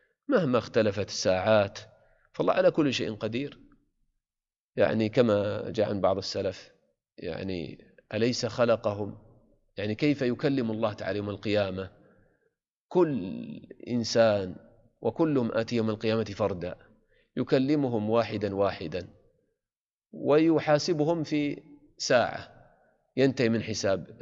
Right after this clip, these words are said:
ال-، ال-، البشر كلهم، وهو أسرع الحاسبين. كيف يتصور هذا؟ فقال: "كما، إيش؟ خلقهم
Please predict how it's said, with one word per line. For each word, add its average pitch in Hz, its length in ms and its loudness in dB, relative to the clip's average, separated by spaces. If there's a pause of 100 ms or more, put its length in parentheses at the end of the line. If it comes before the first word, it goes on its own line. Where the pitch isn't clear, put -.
ال-، 98 420 -6
ال-، 95 540 -12
البشر 113 380 0
كلهم، 98 460 -4 (540)
وهو 113 140 2
أسرع 117 360 0
الحاسبين. 95 560 -4
كيف 190 300 -2
يتصور 120 480 0
هذا؟ 98 360 -4 (920)
فقال: 196 380 4
"كما، 190 480 2 (640)
إيش؟ 135 300 -2 (380)
خلقهم 175 640 2